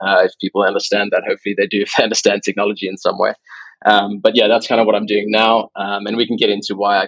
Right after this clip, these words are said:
kinda moved away from pro sport, but, uh, yeah, no longer pro sport. And now, lastly, um, yeah, about to become a dad with my wife.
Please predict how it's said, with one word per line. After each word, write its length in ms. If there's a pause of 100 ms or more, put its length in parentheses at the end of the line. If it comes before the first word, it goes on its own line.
kinda 200
moved 200
away 240
from 220
pro 100
sport, 420
but, 140 (120)
uh, 220
yeah, 200
no 120
longer 280
pro 120
sport. 360
And 340
now, 380
lastly, 540 (100)
um, 260 (140)
yeah, 160
about 240
to 80
become 260
a 80
dad 300
with 120
my 200
wife. 260